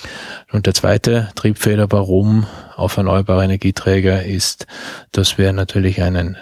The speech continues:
Treibhauseffekt haben. Wir sind bereits mittendrin. Äh, wir waren beteiligt an dem, äh,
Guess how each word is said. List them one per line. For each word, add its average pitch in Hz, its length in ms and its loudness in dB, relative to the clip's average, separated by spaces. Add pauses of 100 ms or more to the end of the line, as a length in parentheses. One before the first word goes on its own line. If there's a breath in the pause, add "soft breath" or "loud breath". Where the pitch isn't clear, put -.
Treibhauseffekt 110 840 0
haben. 101 280 0
Wir 92 80 -2
sind 92 240 -4
bereits 92 340 0
mittendrin. 98 580 0 (720 loud breath)
Äh, 98 360 0
wir 95 160 2
waren 98 140 0
beteiligt - 520 -2
an 95 140 -2
dem, 98 360 -2
äh, 92 340 0